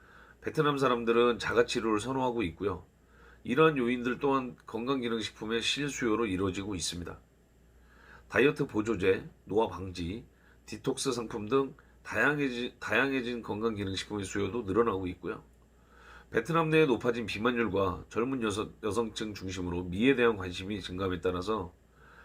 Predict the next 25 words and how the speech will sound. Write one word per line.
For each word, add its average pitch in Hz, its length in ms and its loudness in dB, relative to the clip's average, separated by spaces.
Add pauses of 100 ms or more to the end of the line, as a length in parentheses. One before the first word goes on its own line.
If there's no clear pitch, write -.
(120)
어, 90 160 -6
미용, 113 480 2
다이어트 101 460 0
보조제가 95 460 -2
인기를 98 400 -6
끌고 131 220 -4
있습니다. 90 400 -6 (840)
그 147 160 0
외에도 120 640 4
대기오염 120 580 2
우려로 95 440 0
인한 90 460 -2 (300)
디톡스 139 420 -6
상품, 92 400 -8 (480)
그다음에 95 340 -2
노년 110 340 0
인구 98 260 -4
증가에 90 340 0
따른 110 340 0
노화 98 200 6
방지, 87 400 2 (300)
그다음에 95 220 -10
뼈 160 200 0
건강 110 380 -4
관리 95 420 0